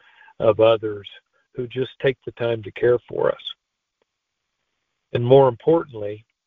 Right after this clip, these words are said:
kind of like Paul is encouraging Titus to do, we can offer that kindness and compassion and compassion and maybe even a little bit of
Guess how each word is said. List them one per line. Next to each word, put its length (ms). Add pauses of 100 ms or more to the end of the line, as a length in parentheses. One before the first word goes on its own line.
(500)
kind 180
of 120 (200)
like 320
Paul 440
is 180
encouraging 800 (140)
Titus 340 (120)
to 100
do, 420 (480)
we 140
can 220
offer 640
that 280 (180)
kindness 600 (880)
and 180
compassion 960 (160)
and 240
compassion 880 (760)
and 540
maybe 300
even 220
a 20
little 280
bit 300
of 160